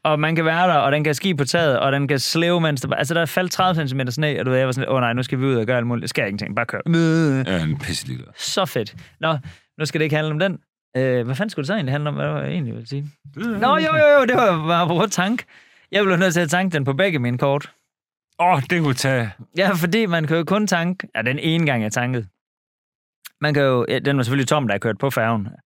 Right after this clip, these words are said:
Speaker 2: Ja, ja.
Speaker 1: Fordi jeg var sådan, "I, det er i hvert fald ikke i Niels Beck er god til, lad os bare sige sådan."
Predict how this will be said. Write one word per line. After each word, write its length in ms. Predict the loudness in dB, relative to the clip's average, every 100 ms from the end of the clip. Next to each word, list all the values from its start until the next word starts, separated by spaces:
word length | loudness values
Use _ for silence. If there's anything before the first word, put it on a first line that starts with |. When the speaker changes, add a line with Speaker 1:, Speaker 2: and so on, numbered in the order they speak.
| _ _ -4
Speaker 2:
Ja, 100 | -2
ja. 100 | -2
Speaker 1:
Fordi 140 | -4
jeg 60 | -6
var 60 |
sådan, 200 | -10 -12
"I, 80 | -14
det 160 | -14 -8
er 40 | -2
i 40 |
hvert 120 | 0
fald 120 | 0
ikke 140 | 0 -2
i 20 |
Niels 220 | -4 -4
Beck 180 | -2 -2
er 40 | -2
god 160 | -4
til, 160 | -6 -8
lad 80 | -8
os 80 |
bare 140 | -6 -6
sige 140 | -6
sådan." 260 | -6 -6